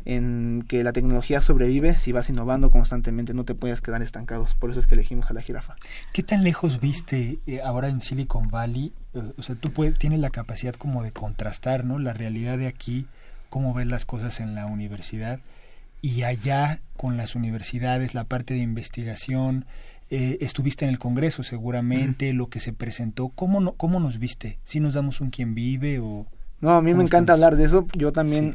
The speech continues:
Speaker 2: Sí.
Speaker 1: este, hace un año estuve en la Universidad de Michigan, en M U. Este, estuvimos también conviviendo en Stanford con gente y hace un año, bueno, en verano del año pasado también fui otra vez ahí a Silicon Valley y conviví con muchas universidades, ¿no? Universidades de,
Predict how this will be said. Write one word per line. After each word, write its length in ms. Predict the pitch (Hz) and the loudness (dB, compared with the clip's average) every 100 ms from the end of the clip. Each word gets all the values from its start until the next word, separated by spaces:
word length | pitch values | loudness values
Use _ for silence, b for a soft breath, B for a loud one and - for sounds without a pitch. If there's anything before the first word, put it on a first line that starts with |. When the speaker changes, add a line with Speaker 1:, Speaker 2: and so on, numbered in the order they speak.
| 143 | 0
Speaker 2:
Sí. 60 | |
Speaker 1:
este, 400 | 123 - 131 127 | 2 2 0 0
hace 160 | 127 117 | -2 0
un 80 | 135 | 0
año 360 | 139 147 156 156 - | 2 2 0 0 2
estuve 380 | - - 131 139 | 4 6 4 0
en 100 | 131 | 0
la 60 | 123 | 0
Universidad 320 | 123 120 131 | -2 -2 0
de 60 | 131 | 0
Michigan, 480 | 127 127 151 180 190 | -2 -2 -4 -4 -6
en 100 | 127 | -6
M 240 | 127 127 151 | -2 0 0
U. 140 | 214 B B B B B | 0 B B B B B
Este, 720 | - 117 113 - 120 117 113 | -6 -6 -6 -6 -2 -2 -2
estuvimos 340 | 117 - 127 123 | -4 -2 -2 0
también 280 | 120 120 117 | -2 -2 -4
conviviendo 320 | 123 120 120 | -4 -2 -2
en 60 | 113 | 0
Stanford 540 | - 131 143 143 - | 2 2 2 -2 -4
con 140 | 123 | -6
gente 420 | 113 135 131 147 139 | -4 -2 -2 -2 -2
y 340 | 131 120 117 - - | -2 0 -2 -4 -8
hace 340 | - 127 127 135 | -4 -4 -2 -2
un 160 | 131 | 0
año, 240 | 127 135 131 | 0 0 0
bueno, 180 | 131 123 | 0 0
en 80 | 123 | 0
verano 380 | 127 147 208 - b b | 0 0 -4 -6 b b
del 380 | 120 117 113 113 | -4 -4 -4 -4
año 160 | 127 127 | -4 -4
pasado 280 | 123 127 143 | -2 -2 -2
también 460 | 120 123 123 120 - | -4 -2 -2 -4 -6
fui 180 | - 120 | -2 -2
otra 140 | 117 | -2
vez 140 | 117 | -6
ahí 320 | - 117 113 117 | -6 -6 -6 -6
a 40 | |
Silicon 320 | 120 120 120 | -4 -6 -4
Valley 280 | 120 127 151 B B B B | -2 -2 -2 B B B B
y 80 | 131 | -6
conviví 380 | 135 131 131 | -2 0 0
con 180 | 127 135 | 0 0
muchas 260 | 131 131 131 | 0 -2 -4
universidades, 640 | 123 117 - 120 117 107 | -4 -4 -4 -4 -4 -6
¿no? 220 | 117 120 120 | -2 4 6
Universidades 800 | 110 110 110 110 117 113 110 - | 6 2 -2 -2 -4 -4 -6 -8
de, 320 | 90 - 101 | -10 -12 -14